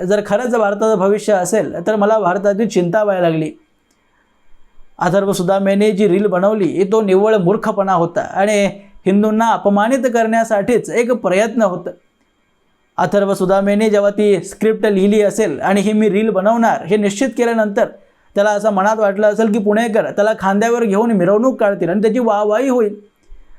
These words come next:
पण पुणेकरांनी आणि संपूर्ण महाराष्ट्रातल्याच हिंदुत्ववादी लोकांनी त्याला काय दिलं,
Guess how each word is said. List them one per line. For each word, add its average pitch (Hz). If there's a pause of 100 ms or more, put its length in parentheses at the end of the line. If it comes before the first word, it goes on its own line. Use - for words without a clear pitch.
(240)
पण 190
पुणेकरांनी 196
आणि 185
संपूर्ण 202
महाराष्ट्रातल्याच 208
हिंदुत्ववादी 220
लोकांनी 220
त्याला 214
काय 214
दिलं, 185